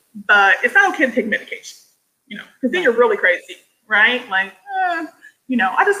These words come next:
Speaker 1: I just wanna talk about my problems, you know. But, like, when you have a, if I'm taking anxiety medication,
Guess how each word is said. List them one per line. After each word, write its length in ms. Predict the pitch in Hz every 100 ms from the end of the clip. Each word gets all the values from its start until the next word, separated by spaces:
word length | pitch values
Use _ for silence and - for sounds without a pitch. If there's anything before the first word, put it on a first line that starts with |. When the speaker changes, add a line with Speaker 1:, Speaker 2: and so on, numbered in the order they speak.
| -
Speaker 1:
I 40 | 440
just 200 | 440 381
wanna 220 | 359 -
talk 180 | 320 311
about 180 | 302
my 80 | 294
problems, 840 | 294 285 262 254 262 262 269 - -
you 120 | 226
know. 200 | 214 - - - -
But, 100 | -
like, 220 | 208 180 - - -
when 100 | 208
you 60 | 220
have 140 | 185
a, 160 | 170 82 - -
if 60 | -
I'm 200 | 202 196
taking 480 | 240 202 196 196 190
anxiety 440 | 190 190 277 370
medication, 720 | 233 196 208 196 - 196 185